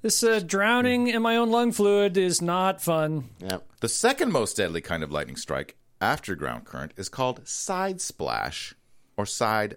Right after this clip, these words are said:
Speaker 3: flash.
Speaker 2: Okay.
Speaker 3: Which accounts for about a third of lightning deaths.
Speaker 2: Mm-hmm.
Speaker 3: This refers to lightning that jumps from an object to a person or even from one person to another.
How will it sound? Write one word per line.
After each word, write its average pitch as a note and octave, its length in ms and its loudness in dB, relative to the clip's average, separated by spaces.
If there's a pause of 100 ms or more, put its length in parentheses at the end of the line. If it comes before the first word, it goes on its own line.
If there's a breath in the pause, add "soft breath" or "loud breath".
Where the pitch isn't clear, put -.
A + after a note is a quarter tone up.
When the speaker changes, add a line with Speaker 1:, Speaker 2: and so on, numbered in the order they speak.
Speaker 3:
flash. - 760 -8 (260)
Speaker 2:
Okay. A#2+ 380 -2 (220 soft breath)
Speaker 3:
Which F#2 140 -6
accounts A2 240 -2
for C#3+ 80 -2
about E3 160 0
a F#3+ 40 -2
third - 420 -2 (260)
of - 100 -14
lightning A#1 300 -12
deaths. - 380 -16 (320 soft breath)
Speaker 2:
Mm-hmm. F#2 180 -6
Speaker 3:
This B2+ 160 -2
refers D3 280 0
to C3+ 80 -2
lightning A2+ 260 2
that E2 120 -4
jumps A#2 300 0
from F#2 180 -4
an E2+ 140 -6
object G#2 500 0
to - 120 -8
a D#2+ 40 -4
person C#3+ 580 -6
or F#2+ 100 2
even G2 140 -4
from F2 240 -6
one G#2+ 140 -2
person C3+ 280 -10
to B2 120 -6
another. B2+ 380 -6